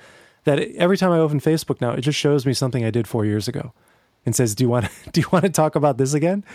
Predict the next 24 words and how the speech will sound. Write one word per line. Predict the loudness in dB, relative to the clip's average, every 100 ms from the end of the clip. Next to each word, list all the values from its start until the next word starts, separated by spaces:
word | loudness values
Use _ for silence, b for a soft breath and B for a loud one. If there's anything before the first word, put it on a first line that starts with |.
| B B B B
You | 0
know, | 2 2
it's, | 0 0 -2 -8 b b b b _ _ -2
all | 2 4 4
of | 2
these | 0 -2
products | 0 2 4 2 -2 -8 -10 _ _ _ _ _ _ _ _ _ -2
do | 0 2
everything | 2 0 0 2
they | 0
can | 0 -2 0 0 -2 -6 -14 _ _ _ _ _ _ -10
to |
keep | -8 -4 -4 -2
you | -2 -2
from | 0 0 0 -4 _ -4
being | -2 -2
present | -2 -6 -6 -12 -18 _ _ _ _ _ _ _ _ _ _ _ _ _ _ _ _ _ -4
and | -4
to | -2
keep | -4 0
you | 2
in | 2 2
their | 2
world | 0 -2 -4 -6